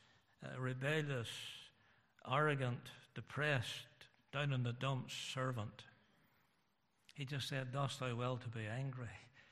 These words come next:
And you know what the proverb says? "A soft or gentle answer turneth away wrath, but grievous words stir up anger." Where have we heard that before?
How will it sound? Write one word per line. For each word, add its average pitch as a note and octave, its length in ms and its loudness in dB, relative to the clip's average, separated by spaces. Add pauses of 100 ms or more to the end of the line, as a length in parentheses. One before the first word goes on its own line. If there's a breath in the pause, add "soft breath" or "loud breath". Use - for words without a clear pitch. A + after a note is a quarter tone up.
(400 loud breath)
And B2+ 120 0
you C3+ 60 2
know G#3 60 2
what A#3 120 0
the F3 60 -4
proverb F#3 460 0
says? A3 380 -6 (1300 soft breath)
"A A#2+ 100 -2
soft G3+ 580 0
or C3+ 200 0
gentle F3+ 580 0
answer C#3 600 0
turneth C3+ 400 -2
away C3 260 -2
wrath, B2+ 460 -2 (280 loud breath)
but - 200 -6
grievous C3+ 640 0
words B2 400 0
stir A#2+ 380 0
up A#2+ 260 -2
anger." B2 260 -2
Where F#3+ 220 2
have F3 220 0
we F3 80 0
heard F3+ 260 0
that F#3 220 -2
before? F#3 340 -2